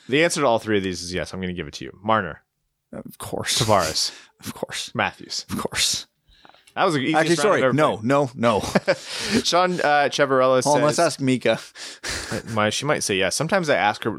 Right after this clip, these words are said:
Speaker 1: politely for Timbit. She says no. Um, Sean says, "Hey guys, so with the Babcock being fired, people keep saying he's gonna go to Seattle.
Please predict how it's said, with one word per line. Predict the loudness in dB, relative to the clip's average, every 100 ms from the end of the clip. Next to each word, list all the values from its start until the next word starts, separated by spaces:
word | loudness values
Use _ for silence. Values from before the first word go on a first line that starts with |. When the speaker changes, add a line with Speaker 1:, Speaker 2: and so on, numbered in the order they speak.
| -10 -2
Speaker 1:
politely | 0 0 -2
for | -4
Timbit. | -4 -2 -2
She | -2 -2
says | -2 -2
no. | -2 -4 -6 -12 -8 -6 0
Um, | 4 4 4 2 -2 -12 _ _ _ _ _ _ -6
Sean | 0 2 2
says, | 2 0 2
"Hey | 2 4
guys, | 4 4 4
so |
with | 0 0
the | 0
Babcock | 0 0 0 0
being | -2 -8
fired, | 0 0 0
people | -4 -6 -8
keep | -10 -8
saying | -6 -6
he's | -8
gonna | -6 -6
go | -6
to |
Seattle. | -2 2 2 2 0